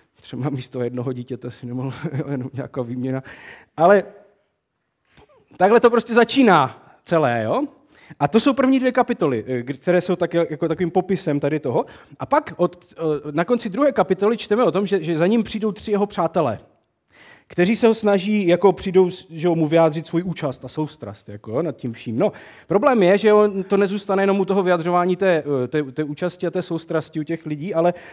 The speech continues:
oni začnou, eh, s ním diskutovat. Protože jako v tom jejich myšlení neexistuje vlastně varianta, aby člověk trpěl jen tak, bezdůvodně. A v jejich myšlení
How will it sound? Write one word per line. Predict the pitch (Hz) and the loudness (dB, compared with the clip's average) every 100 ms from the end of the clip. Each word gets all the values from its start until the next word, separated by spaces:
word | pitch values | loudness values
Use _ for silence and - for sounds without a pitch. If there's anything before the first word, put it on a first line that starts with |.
| - | -4
oni | 151 190 214 | 2 4 4
začnou, | 208 - 226 220 214 180 | 2 2 6 6 6 4
eh, | 156 151 156 | 4 2 0
s | - | -4
ním | 185 196 | 0 2
diskutovat. | 196 - 311 214 127 - - - _ _ _ _ _ _ - | 2 0 2 2 2 -4 -20 -20 _ _ _ _ _ _ -8
Protože | 175 190 240 254 - - - _ _ | -6 -2 -2 -2 -6 -20 -20 _ _
jako | - 160 | -6 -2
v | 220 | 0
tom | 220 247 | 0 0
jejich | 240 | 0
myšlení | 220 214 240 240 | -2 -2 0 2
neexistuje | 233 277 220 214 - 190 | 2 0 -2 -4 -2 0
vlastně | 175 - 220 | 0 -2 -2
varianta, | 151 131 127 175 | 0 -2 -2 -2
aby | 160 | -4
člověk | 151 165 190 190 | -4 -2 -2 -4
trpěl | 170 160 160 151 | -8 -4 -2 2
jen | 147 156 | 2 4
tak, | 175 220 - 147 | 4 2 -2 -6
bezdůvodně. | 175 240 220 175 113 - _ _ _ - _ _ - | -4 0 2 2 -2 -6 _ _ _ -20 _ _ -8
A | 113 | -4
v | |
jejich | 254 220 | -2 -2
myšlení | 220 240 233 233 | -2 0 0 -2